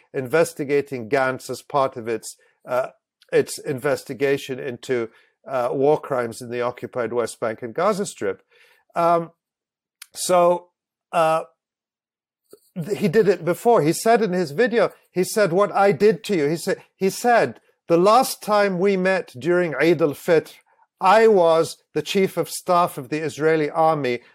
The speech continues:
and you saw the destruction we did to Gaza." And he said, "The destruction of twenty twenty-one will be worse if you don't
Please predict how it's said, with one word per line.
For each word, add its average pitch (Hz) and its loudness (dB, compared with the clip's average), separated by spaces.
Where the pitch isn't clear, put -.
and 151 -4
you 175 2
saw 202 2
the 180 0
destruction 165 -4
we 147 -4
did 143 -2
to 131 -6
Gaza." 120 0
And - -4
he 180 -2
said, 202 0
"The 170 -2
destruction 196 -2
of 185 -6
twenty 202 -2
twenty-one 180 0
will 160 2
be 160 2
worse 147 2
if - -2
you 175 2
don't 165 2